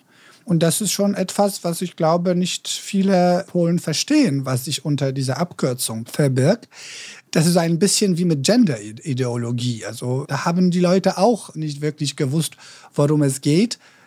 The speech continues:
Und desto besser für Politiker, weil dann können sie natürlich mögliche Bilder projizieren, mögliche Fantasien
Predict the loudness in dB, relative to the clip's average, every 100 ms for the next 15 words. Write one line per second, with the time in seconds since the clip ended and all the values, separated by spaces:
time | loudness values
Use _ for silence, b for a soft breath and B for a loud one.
0 | b 4 4 4 -4 -6 -6 -4 -4 -4
1 | -4 0 0 0 -2 -4 -4 -4 -2 -2
2 | 0 0 2 2 0 -2 -2 0 0 0
3 | -4 -4 2 4 4 4 0 0 -2 0
4 | 0 2 -2 -2 -4 -2 -2 -2 0 2
5 | 2 0 -6 B B B 2 4 4 0
6 | -4 -4 -4 -2 -2 0 2 2 2 0